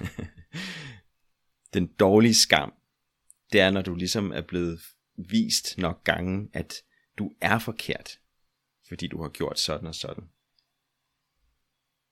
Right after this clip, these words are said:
Så hver gang du mærker noget bestemt, hver gang du har nogle s-, bestemte følelser eller tanker, eller der er noget, der ligesom reagerer i dig på en bestemt måde, så får du en mere grundlæggende følelse af at være forkert.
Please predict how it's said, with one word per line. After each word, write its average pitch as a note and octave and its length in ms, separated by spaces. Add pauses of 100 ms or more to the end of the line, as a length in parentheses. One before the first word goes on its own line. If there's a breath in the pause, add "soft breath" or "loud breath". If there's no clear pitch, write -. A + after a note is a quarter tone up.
(160)
Så - 140
hver F2+ 200
gang F#2 240
du G2+ 80
mærker E2+ 500
noget F2 220
bestemt, - 640 (120)
hver D2+ 200
gang E2+ 220
du F#2 40
har E2 200
nogle E2+ 180
s-, - 180
bestemte - 460
følelser F2 540
eller E2 180
tanker, F2 580
eller F2 220
der E2+ 100
er E2 40
noget, E2+ 220
der F2 80
ligesom F2 280
reagerer E2 520
i F2+ 80
dig E2+ 160
på - 100
en D#2+ 80
bestemt E2 400
måde, E2+ 320 (640)
så - 140
får F#2 240
du F#2 100
en F2+ 120
mere F2+ 180
grundlæggende G#2 720
følelse - 500
af - 140
at - 180
være F2 340
forkert. - 600